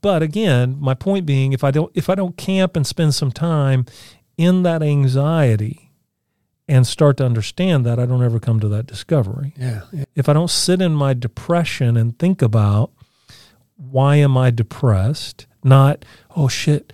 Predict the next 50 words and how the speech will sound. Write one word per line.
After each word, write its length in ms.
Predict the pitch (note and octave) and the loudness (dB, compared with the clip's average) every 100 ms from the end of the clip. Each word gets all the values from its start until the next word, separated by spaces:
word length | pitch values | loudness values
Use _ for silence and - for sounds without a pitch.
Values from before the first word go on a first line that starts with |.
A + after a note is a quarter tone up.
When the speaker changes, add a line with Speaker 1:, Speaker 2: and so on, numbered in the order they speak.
| _ - | _ -8
Speaker 1:
I 40 | |
shouldn't 320 | C3+ F3+ F3+ | -4 0 2
be 80 | A#2 | 2
depressed. 420 | G#2 G#2 B2 C#3 B2 | 0 -2 0 0 0
Speaker 2:
Right. 260 | C3 B2 - | -4 -6 -2
Speaker 1:
Oh 100 | F3+ | 0
my 120 | A#2+ | 0
God, 300 | A2+ F3+ D#3 | 0 0 0
what 180 | C#3+ F3 | 0 -2
the 80 | C3+ | -4
fuck? 320 | - F#3+ F#3+ - - - | -2 -4 -4 -12 -8 -2
Is 100 | C#3 | 0
this 140 | G3+ | -2
depression? 600 | - - G3 F#3+ G3+ F#3+ F3+ | -4 -4 -2 -2 -2 -2 0
Oh 80 | G3 | 0
my 140 | D3 | 0
God." 400 | C#3 G3 E3+ E3 - | 0 0 0 -2 0
And 140 | D3+ | 0
so 280 | - F#3 F3 | 0 -2 -2
a 80 | F3 | -2
lot 280 | D#3+ F3 G3 | -2 -2 -2
of 80 | |
my 180 | D#3+ C3 A#2 - | 0 -2 -2 -4
thinking, 400 | B3+ C4 C3+ B2+ | -6 -2 0 2
right, 240 | C3+ C3 | 2 2
this, 220 | - B2 - - - - | -2 -2 -4 -18 -12 -4
this 160 | C#3+ | -4
conception 640 | - C#3+ B2+ F#3+ G3 - C#3+ | -2 -4 0 0 0 -2 -4
that 100 | D3 | -2
we've 200 | C#3+ - | -2 -2
created 500 | - B2+ C#3 G#3 D#3 | -4 -2 -2 -2 -2
about 280 | A#2+ A#2 C3+ | -2 -4 -2
mental 380 | B2+ B2 C3 | -2 -2 -2
illness 440 | B2 B2+ B2+ B2+ - | 0 0 0 -2 -2
and 100 | A#2+ | -2
all 180 | B2 B2 | -2 -2
of 120 | A#2 | -2
that, 260 | A#2+ B2 F3+ | -2 -2 -4
it's 200 | - - | -6 -2
like, 180 | C#3 A#2+ - - - | 0 -2 -6 -20 -8
if 140 | D3+ C#3+ | -4 0
I 100 | A#2+ | -2
feel 420 | - G#3+ C4+ - | -2 0 0 0
a 40 | |
little 260 | C#3 C3 C3 | 0 0 0
bit 160 | B2 B2 | 2 0
of 140 | A#2 | -2
depression, 680 | A#2 - A#2+ B2 - C3+ D#3 | -6 -2 0 0 0 -4 -2
it's 180 | D3 - | -6 -2
like, 260 | D3 B2 | 0 0